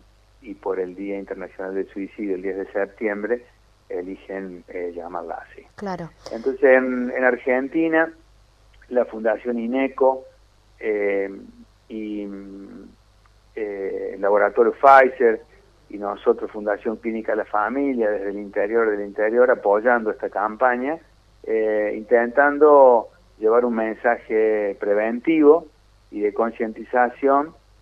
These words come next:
Speaker 1: este, que se encuentra muy bien plasmado en esta página que se llama septiembre amarillo punto com.
Speaker 2: Tar-, sí, la
Speaker 1: Ahí
Speaker 2: verdad
Speaker 1: está
Speaker 2: es que
Speaker 1: toda
Speaker 2: es
Speaker 1: la información, sí, sobre depresión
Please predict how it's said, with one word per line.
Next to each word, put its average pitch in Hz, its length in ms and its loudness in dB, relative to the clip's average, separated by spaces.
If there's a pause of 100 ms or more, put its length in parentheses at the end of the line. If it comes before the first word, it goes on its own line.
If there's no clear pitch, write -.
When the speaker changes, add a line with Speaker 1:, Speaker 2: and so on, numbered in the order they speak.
(240)
Speaker 1:
este, 98 460 -8
que 104 160 -2 (100)
se 110 120 4
encuentra 127 680 2
muy 135 400 -2
bien 131 240 -2
plasmado 120 580 2
en 110 80 -2
esta - 220 -6
página 110 440 -8
que 98 100 -12
se - 120 -16
llama 104 320 -6
septiembre 104 500 -6
amarillo 101 460 -4
punto 101 340 -8
com. 92 240 -6 (120)
Speaker 2:
Tar-, 196 300 -10
sí, 190 300 -8
la 170 80 0
Speaker 1:
Ahí 175 80 2
Speaker 2:
verdad 180 160 0
Speaker 1:
está 135 100 4
Speaker 2:
es 254 60 2
que 240 60 2
Speaker 1:
toda 151 220 8
Speaker 2:
es 131 60 10
Speaker 1:
la 120 80 4
información, 117 880 0 (100)
sí, 107 180 -4
sobre 104 280 -2
depresión 110 840 4